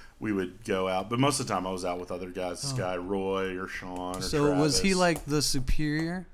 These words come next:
Speaker 1: Yeah, my dad was
Speaker 2: Your
Speaker 1: definitely,
Speaker 2: dad
Speaker 1: like,
Speaker 2: was
Speaker 1: he
Speaker 2: everybody's
Speaker 1: was,
Speaker 2: boss?
Speaker 1: he wasn't everybody's boss, but he was most of the guys' bosses.
Speaker 2: He was most of the guys'
Speaker 1: Yeah,
Speaker 2: bosses.
Speaker 1: he, he told the guys, like, "Okay, you're gonna go fix a copier at this school, you're gonna go fix a copier at this
Speaker 2: Okay.
Speaker 1: school,"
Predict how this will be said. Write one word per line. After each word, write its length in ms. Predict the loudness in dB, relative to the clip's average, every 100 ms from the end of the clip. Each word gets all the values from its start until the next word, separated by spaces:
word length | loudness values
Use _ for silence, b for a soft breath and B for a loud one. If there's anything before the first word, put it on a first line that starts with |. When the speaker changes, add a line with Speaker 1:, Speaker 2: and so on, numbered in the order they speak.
| -4
Speaker 1:
Yeah, 220 | 8 8
my 140 | 8 4
dad 220 | 4 2
was 140 | 0
Speaker 2:
Your 80 | -2
Speaker 1:
definitely, 160 | 0 4
Speaker 2:
dad 120 | 4
Speaker 1:
like, 80 | 4
Speaker 2:
was 100 | 2
Speaker 1:
he 60 | 2
Speaker 2:
everybody's 260 | 2 4 4
Speaker 1:
was, 40 | 4
Speaker 2:
boss? 320 | 4 4 4
Speaker 1:
he 80 | 4
wasn't 320 | 8 8 6
everybody's 500 | 4 6 8 6 4
boss, 320 | 4 4 4 2
but 140 | -2
he 40 |
was 140 | -2 -2
most 380 | -2 -2 -4 -8
of 80 | -8
the 80 |
guys' 240 | -6 -6 -8
bosses. 400 | -12 -14 -12 -6
Speaker 2:
He 60 |
was 120 | -6 -4
most 260 | -4 -4
of 60 | -4
the 40 | -2
guys' 40 |
Speaker 1:
Yeah, 160 | 0 2
Speaker 2:
bosses. 160 | 0
Speaker 1:
he, 240 | -4 -4 -4
he 40 |
told 240 | 0 0 0
the 60 | 0
guys, 240 | -2 -2
like, 100 | -4
"Okay, 280 | -4 -2 -2
you're 160 | -2
gonna 180 | -2 -4
go 140 | -4 -4
fix 260 | -6 -8
a 60 | -8
copier 360 | -4 -4 -4 -10
at 120 | -10
this 120 | -10
school, 400 | -10 -8 -8 -8
you're 120 | -8
gonna 160 | -10 -10
go 140 | -10
fix 260 | -10 -12 -14
a 40 |
copier 280 | -12 -10 -8 -8
at 100 | -8
this 160 | -8
Speaker 2:
Okay. 20 | -8
Speaker 1:
school," 260 | -8 -10